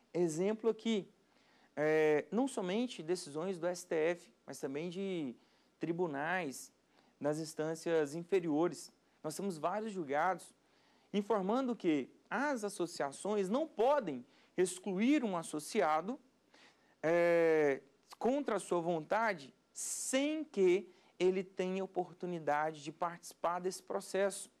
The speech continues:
Ou seja, ele tem que ter tido oportunidade do contraditório e ampla defesa,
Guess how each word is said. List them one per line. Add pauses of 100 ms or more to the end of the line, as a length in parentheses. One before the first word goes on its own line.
(220)
Ou
seja, (480)
ele
tem
que
ter
tido
oportunidade
do
contraditório
e
ampla (340)
defesa,